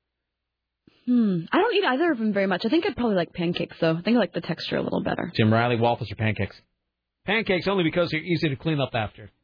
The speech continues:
Speaker 3: Waffle irons are a mess.
Speaker 1: And the waffle, with waffles, it's really hard to measure the, the butter to waffle ratio 'cause they
Speaker 2: Rich-
Speaker 1: get stuck in the squares.
Speaker 2: Richie Bristol, pancakes or waffles?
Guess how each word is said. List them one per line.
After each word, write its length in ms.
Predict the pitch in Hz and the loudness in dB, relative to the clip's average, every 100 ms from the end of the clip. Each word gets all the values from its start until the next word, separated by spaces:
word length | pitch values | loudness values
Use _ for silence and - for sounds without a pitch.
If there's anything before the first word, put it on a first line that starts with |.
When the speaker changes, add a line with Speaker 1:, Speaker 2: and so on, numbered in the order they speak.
| _ _ _ _ - | _ _ _ _ -2
Speaker 3:
Waffle 340 | 180 226 175 | 0 0 0
irons 280 | 143 143 120 | 0 -2 -6
are 80 | 101 | -14
a 60 | |
mess. 200 | 98 135 | -6 0
Speaker 1:
And 100 | 311 | 4
the 60 | 311 | 4
waffle, 680 | 285 339 359 339 208 202 190 | 2 0 -2 -4 -4 -6 -2
with 140 | 240 | -2
waffles, 340 | 220 226 226 196 | 0 0 0 -4
it's 140 | 190 | -2
really 200 | 214 202 - | 0 0 -4
hard 300 | 190 196 190 | -2 0 0
to 160 | 190 170 | -2 0
measure 380 | 185 180 175 185 | 2 2 2 0
the, 200 | 175 165 | 2 0
the 140 | 170 175 | -2 -2
butter 260 | 180 175 | 0 2
to 80 | 175 | 2
waffle 320 | 160 151 156 | 0 -2 -4
ratio 420 | 147 - - 110 131 - _ - | -2 -2 -2 -2 -2 -8 _ -2
'cause 80 | 185 | 0
they 80 | |
Speaker 2:
Rich- 60 | 190 | 2
Speaker 1:
get 260 | 196 - - | 0 -4 -6
stuck 180 | - 196 | -4 0
in 60 | 190 | -2
the 60 | |
squares. 360 | - 185 151 - - | 0 0 0 -2 -8
Speaker 2:
Richie 260 | 165 170 185 | -6 -4 -2
Bristol, 500 | 170 185 196 151 - | 0 0 0 -2 -2
pancakes 480 | 165 180 185 185 165 | -4 -2 -2 -2 -2
or 80 | 160 | 0
waffles? 460 | 160 151 131 117 | 0 0 -4 -10